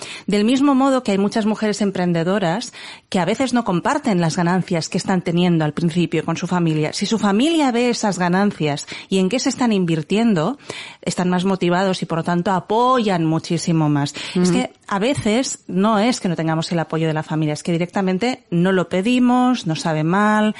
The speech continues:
Speaker 1: tenemos ese sentimiento de culpa.
Speaker 2: Y luego hay una cosa que también pasa en eso, en esto que dices, que es el "acabo más rápido si lo hago yo".
Speaker 1: Uy, eso es terrible.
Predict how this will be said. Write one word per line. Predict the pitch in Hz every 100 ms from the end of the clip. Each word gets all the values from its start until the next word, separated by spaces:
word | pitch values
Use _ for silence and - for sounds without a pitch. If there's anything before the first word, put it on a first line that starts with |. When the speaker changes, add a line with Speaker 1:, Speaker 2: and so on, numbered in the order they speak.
| -
Speaker 1:
tenemos | 190 175 156 165
ese | 156
sentimiento | 175 156 151 156 151 151
de | 147
culpa. | - 220 220 196 202
Speaker 2:
Y | 170
luego | 180
hay | 240
una | 226
cosa | 220 - 202
que |
también | 185 180 180
pasa | 180 175
en | 175 170
eso, | - 185 170
en | 160
esto | 165 180
que | 175
dices, | 165 170 196 170 -
que | 185
es | 175
el | 170 170 - - - - _ _ _
"acabo | - - 208
más | 208 185
rápido | 196 196 196
si | -
lo | 160
hago | 143 151
yo". | 143 143 - - _
Speaker 1:
Uy, | - 247 139 - _
eso | - -
es | 170
terrible. | 156 151 147 139